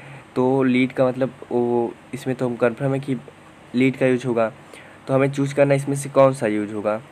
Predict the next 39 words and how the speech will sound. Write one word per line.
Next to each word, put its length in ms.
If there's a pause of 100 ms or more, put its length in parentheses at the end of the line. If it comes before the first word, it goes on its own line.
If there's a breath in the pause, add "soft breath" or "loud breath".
(300 loud breath)
देखिए 220
friends, 360 (920 loud breath)
अगर 340
हम 300 (360)
किसी 220
बीती 320
हुई 80
घटना 280
की 60
बात 240
कर 160
रहे 80
हैं, 80
मतलब 240
अगर 220
हम 200
ऐसी 340
बात 240
कर 120
रहे 80
हैं, 80
देखिए 300 (320 loud breath)
द, 160 (320)
अ, 40
आप 360
बोलेंगे, 580 (380 loud breath)
अगर 140
आप 180
इसका 260 (400)
सही, 280
सही 240
मायने, 280
मायने 380
में 120
अर्थ 160
निकालेंगे 480
तो 100
निकलेगा 420 (640 loud breath)
कि 360